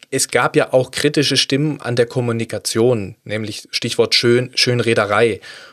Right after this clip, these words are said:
Und es ist immer auch ein schmaler Grat für die handelnden Personen, wenn man, wenn man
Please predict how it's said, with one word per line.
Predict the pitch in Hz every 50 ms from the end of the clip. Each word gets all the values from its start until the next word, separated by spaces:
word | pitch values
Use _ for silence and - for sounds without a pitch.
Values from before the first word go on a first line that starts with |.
| _ _ _
Und | - 113 113 110 113 -
es | - 113 -
ist | - 131 -
immer | - - 165 135 127 123 - - -
auch | 117 113 123
ein | 120
schmaler | - - 113 107 113 117 110 107
Grat | - 101 104 107 123 123 - - -
für | - - 120 110
die | 113 107 104
handelnden | 104 110 110 107 107 101 101 101 98
Personen, | 98 113 107 101 101 101 113 113 104 98 92
wenn | 98 98
man, | 101 95 95 95 98
wenn | 107 101 101
man | 98 98 98 101